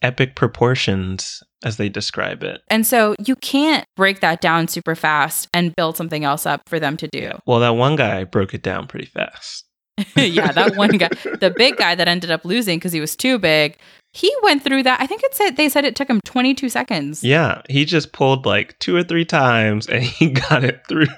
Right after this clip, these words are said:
Speaker 2: Boom, done. No problem. Also, at the end, this woman won. And the last thing you have to do before you get the Titan Game title is drag this two hundred and fifty pound ball across,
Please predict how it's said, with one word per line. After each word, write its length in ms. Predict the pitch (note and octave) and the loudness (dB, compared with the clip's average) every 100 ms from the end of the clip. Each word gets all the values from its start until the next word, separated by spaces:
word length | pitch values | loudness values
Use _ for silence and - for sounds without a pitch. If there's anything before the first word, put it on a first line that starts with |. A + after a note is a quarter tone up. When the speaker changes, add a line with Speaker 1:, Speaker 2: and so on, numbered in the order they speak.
| - _ | -14 _
Speaker 2:
Boom, 480 | F#3 F#3 A3 F3 E3+ | -4 0 2 2 0
done. 340 | F#3 D#3+ B2+ E3 _ | 0 0 0 -8 _
No 460 | G3 G#3+ A#3+ C4 B3+ | -2 0 4 4 2
problem. 720 | C4 G#3+ F3+ F3+ D3+ C#3+ F3 - - | 2 2 2 2 0 -2 -6 -8 -4
Also, 480 | A3+ - E4 F4 - _ | -2 0 0 0 -4 _
at 140 | G#3 G#3 | -4 -4
the 140 | A#3 | -2
end, 180 | F#3+ G3 | 0 0
this 180 | G3 - | -4 -4
woman 460 | F3+ F#3 F#3+ F3+ | -4 -2 -2 -2
won. 440 | F3 E3 D#3+ E3 E3 _ _ | 0 2 2 -2 -6 _ _
And 360 | F#3+ F3+ E3+ - - | -2 0 -2 -6 -14
the 220 | F3+ F#3+ | -2 0
last 440 | F#3+ G3 G3 G#3+ - | 2 2 2 0 -2
thing 180 | G#3+ | -2
you 120 | G3+ G#3 | 0 0
have 180 | F3+ | -2
to 100 | - F3 | -4 -8
do 300 | F#3+ F3+ E3+ E3+ | -2 0 0 -2
before 300 | E3+ F#3+ F3 | -4 -2 -2
you 200 | F3+ E3+ | -2 -2
get 180 | D#3+ - | -4 -2
the 80 | F3 | -6
Titan 420 | - D#3+ - E3 | -2 -2 -2 -4
Game 220 | E3 D#3 | -4 -4
title 460 | - D#3+ D#3+ C#3+ D3+ - | -4 -2 0 -2 -2 -4
is 200 | F3+ E3+ | -4 -4
drag 440 | - D#3+ D#3+ E3+ - | -2 2 2 2 -2
this 200 | E3+ - | -6 -4
two 180 | F#3 | -2
hundred 240 | F3 F3 E3+ | 0 0 0
and 60 | F3 | -2
fifty 240 | E3 F#3+ | -4 -6
pound 340 | G3+ E3 E3 | 0 0 2
ball 480 | D#3+ C#3+ C#3+ D3+ F3 - _ _ _ - | 2 2 4 2 0 -6 _ _ _ -2
across, 760 | F3 - F3+ D#3 D#3+ - - | -2 0 4 4 4 0 -6